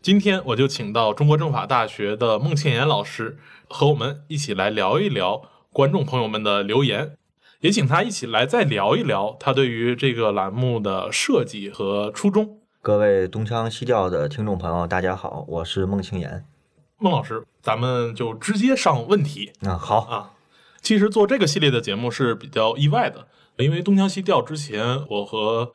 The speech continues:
Speaker 1: 外交学院的施展老师做的列国志，
Speaker 2: 嗯。嗯。
Speaker 1: 其实主要偏向对文化呀，
Speaker 2: 嗯。
Speaker 1: 对于地理呀，对于风土人情的一些讨论。
Speaker 2: 嗯。嗯。
Speaker 1: 那也希望通过这样的比较具象的漫游来去带大家了解，
Speaker 2: 嗯哼。
Speaker 1: 呃，世界上的多样性。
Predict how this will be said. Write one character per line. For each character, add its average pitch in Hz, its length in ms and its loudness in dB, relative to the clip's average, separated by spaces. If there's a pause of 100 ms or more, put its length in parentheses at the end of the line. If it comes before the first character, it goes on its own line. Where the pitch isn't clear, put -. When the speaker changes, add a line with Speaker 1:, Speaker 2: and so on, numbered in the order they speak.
Speaker 1:
外 147 100 0
交 139 140 0
学 127 100 -2
院 123 140 0
的 117 100 2
施 143 160 -4
展 165 120 2
老 104 160 -2
师 113 320 -4
做 123 200 0
的 101 280 -4
列 139 160 2
国 117 160 -2
志， 117 340 -8
Speaker 2:
嗯。 95 40 -10
嗯。 - 20 -4
Speaker 1:
其 120 120 -2
实 123 140 -4
主 - 200 -8
要 101 120 2
偏 127 300 -4
向 107 320 -2
对 110 320 0
文 117 200 2
化 185 240 2
呀， 131 220 2
Speaker 2:
嗯。 98 160 -2 (100)
Speaker 1:
对 123 140 0
于 135 100 0
地 180 180 -6
理 131 160 -4
呀， 107 180 0
对 123 160 0
于 127 40 0
风 208 200 0
土 135 120 -2
人 120 200 0
情 107 200 -4
的 156 80 2
一 196 80 0
些 107 360 0
讨 - 180 -6
论。 107 160 -2 (120)
Speaker 2:
嗯。 101 100 0
嗯。 90 100 -6 (140)
Speaker 1:
那 117 240 0
也 107 120 -2
希 139 220 -2
望 127 260 0
通 131 220 -6
过 131 100 -2
这 165 140 -2
样 127 260 0
的 101 220 -2 (140)
比 131 100 0
较 147 160 2
具 339 320 -2
象 131 220 2
的 104 100 -4
漫 127 260 0
游 95 240 -4
来 101 200 0
去 117 200 -6
带 143 220 2
大 110 160 0
家 104 300 0
了 104 280 -2
解， 95 300 -6
Speaker 2:
嗯 98 140 -2
哼。 92 120 -4
Speaker 1:
呃， 92 60 -6
世 131 160 -4
界 120 160 0
上 107 140 -4
的 95 100 -4
多 135 160 2
样 165 180 2
性。 104 220 -6